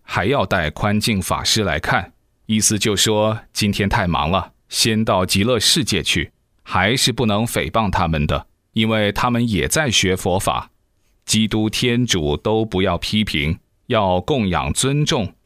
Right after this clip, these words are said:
因为善神也要帮助我们的，包括方神、地神及眷属等，我们都要做供嘛。我们啊，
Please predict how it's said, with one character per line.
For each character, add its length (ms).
因 160
为 120
善 320
神 480
也 280
要 180
帮 260
助 160
我 140
们 160
的， 260
包 180
括 320
方 300
神、 380
地 200
神 460
及 180
眷 300
属 260
等， 200
我 80
们 320
都 240
要 160
做 260
供 240
嘛。 260
我 200
们 200
啊， 360